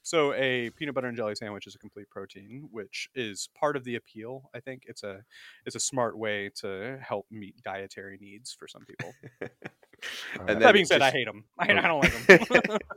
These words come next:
Speaker 1: <laughs>
Speaker 2: And then one last thing to finish it on. I feel like when you see film and T V, ranch is on everything.
Speaker 3: <laughs> Oh, ranch dressing.
Speaker 1: Ranch. Oh,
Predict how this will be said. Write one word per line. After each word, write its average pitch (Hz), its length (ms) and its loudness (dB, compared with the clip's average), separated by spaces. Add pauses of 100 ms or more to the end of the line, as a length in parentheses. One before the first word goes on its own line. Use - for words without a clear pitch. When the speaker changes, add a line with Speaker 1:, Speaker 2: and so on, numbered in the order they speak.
(240)
Speaker 1:
<laughs> - 520 -6
Speaker 2:
And 123 120 6
then 123 240 8
one 131 220 8
last 127 220 6
thing 127 100 2
to - 80 -6
finish 110 320 2
it 78 60 2
on. 92 240 0
I 98 60 0
feel 123 200 6
like 120 300 6 (180)
when 113 220 6
you 117 80 2
see 117 180 0
film 107 240 0
and 104 80 -2
T 113 160 0
V, 101 180 2
ranch 101 440 4
is 87 100 -2
on 87 100 2
everything. 85 440 -4 (240)
Speaker 3:
<laughs> - 360 -12
Oh, 110 120 0
ranch 107 280 -4
dressing. 107 320 -4
Speaker 1:
Ranch. 127 220 0 (160)
Oh, 143 240 6